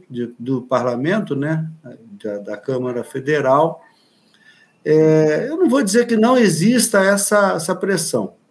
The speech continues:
né, essa, essa disposição. É, e também, é, eu imagino que essa existe agora por parte dos pescadores, do, né, começa a haver um pouco mais de, de, de,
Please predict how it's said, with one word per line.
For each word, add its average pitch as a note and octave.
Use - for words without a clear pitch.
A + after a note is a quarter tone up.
né, D#3+
essa, B2
essa C#3
disposição. D#3+
É, B2
e C#3+
também, F3
é, C2
eu D#3
imagino D#3
que D3
essa D3+
existe D3+
agora C3+
por D3+
parte C#3+
dos C3+
pescadores, C#3
do, A#2+
né, D3+
começa G3+
a F3+
haver D3+
um D#3+
pouco G3+
mais D#3
de, C3+
de, A#2+
de, A2